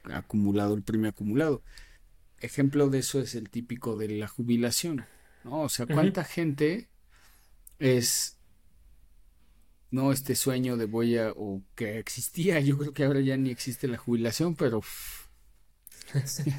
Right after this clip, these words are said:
Speaker 1: se perdió la ilusión, pero
Speaker 2: Sí.
Speaker 1: era voy a trabajar, ta, ta, ta, todo el tiempo y después me voy a jubilar y ya.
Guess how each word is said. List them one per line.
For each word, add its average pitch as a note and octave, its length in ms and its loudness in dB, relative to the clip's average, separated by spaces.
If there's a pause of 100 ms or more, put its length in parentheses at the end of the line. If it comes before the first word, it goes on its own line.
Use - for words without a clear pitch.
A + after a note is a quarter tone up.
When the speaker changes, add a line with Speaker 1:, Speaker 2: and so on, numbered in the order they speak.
(420)
Speaker 1:
se - 260 0
perdió C3+ 360 -2
la D3 120 2
ilusión, C#3+ 640 0
pero A#2+ 280 -2 (240)
Speaker 2:
Sí. - 340 -2 (240)
Speaker 1:
era C#3+ 320 2
voy C#3 240 2
a D#3 100 -2
trabajar, E3 880 -4
ta, C3 220 -2
ta, - 140 -6
ta, D3+ 520 0
todo D3 180 2
el B2+ 160 -2
tiempo C#3+ 540 4
y C#3 60 6
después B2+ 440 0
me C3+ 120 4
voy A#2+ 120 2
a A#2 40 -2
jubilar A#2 600 0
y G2+ 80 -4
ya. G#2 320 -2